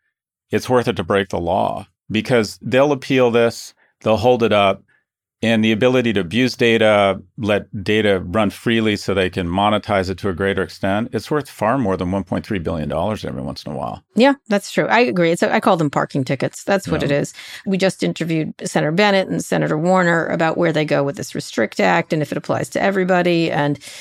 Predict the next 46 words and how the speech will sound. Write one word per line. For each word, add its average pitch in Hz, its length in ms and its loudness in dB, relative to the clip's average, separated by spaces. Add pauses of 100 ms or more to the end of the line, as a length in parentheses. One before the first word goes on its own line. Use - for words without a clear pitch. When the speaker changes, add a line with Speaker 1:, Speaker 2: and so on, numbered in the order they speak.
(160)
Speaker 2:
if 190 240 0
there's 170 240 0
real, 202 560 2
uh, 156 300 2 (460)
stomach, 185 600 0
but 175 180 2
after 214 320 0
this 156 160 -2
debt 156 200 0
ceiling 160 360 -2
thing, 151 240 0
to 165 100 -4
do 160 200 -2
any 170 280 2
kind 143 300 0
of 160 100 -6
tech - 320 -4
legislation. - 920 -4
You 180 100 2
know, 151 140 2
he, 143 100 0
they 196 140 2
were 190 100 0
saying 262 240 2
it's 170 140 -4
a - 60 -20
productive 165 440 -2
Senate. 196 420 0 (400)
Maybe 165 540 2
they 156 100 2
can 156 160 -2
get - 200 -2
something - 500 -4
passed 139 440 -2
that - 220 -4
doesn't 160 360 -2
rely 160 340 2
on 156 260 -2
Europe 185 480 0
to, - 240 -2 (180)
to, 170 280 -4 (280)
to 165 220 -4 (120)
give 156 300 -2
parking 165 340 -2
tickets - 380 -4
to - 140 -6